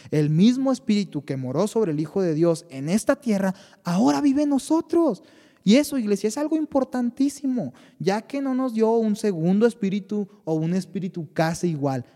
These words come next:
nos dio el mismo Espíritu. Aquel Espíritu que hizo que Jesucristo fuera a la cruz, que lo mantuvo firme ante el enemigo, es el que está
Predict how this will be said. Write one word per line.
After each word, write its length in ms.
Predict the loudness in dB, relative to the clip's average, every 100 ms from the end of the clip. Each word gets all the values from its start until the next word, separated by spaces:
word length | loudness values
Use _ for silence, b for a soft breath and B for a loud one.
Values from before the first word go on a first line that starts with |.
| b
nos 300 | -4 -4 -2
dio 400 | 0 2 0 -4
el 240 | -6 -4 -4
mismo 680 | -4 -4 -6 -6 -6 -8 -12 b b
Espíritu. 640 | -10 -10 -6 -6 -6 -12 -16 b b
Aquel 580 | -18 -6 2 2 2 0
Espíritu 680 | -6 -4 -4 -4 -8 -14
que 180 | -8 -6
hizo 360 | -4 -4 -6 -8
que 120 | -10
Jesucristo 680 | -12 -16 -6 -4 -4 -8 -14
fuera 340 | -12 -12 -10
a 40 |
la 120 | -10 -10
cruz, 380 | -6 -6 -6 B B
que 100 | -8
lo 120 | -6
mantuvo 480 | -6 -10 -4 2 2
firme 500 | 2 -4 -4 -6 -8 B B
ante 280 | -12 -8 -6
el 80 |
enemigo, 600 | -4 -4 -4 -4 -4 -6 -8
es 500 | -4 0 0 -2 -4
el 200 | -8 -8
que 80 | -10
está 440 | -12 -8 -6 -6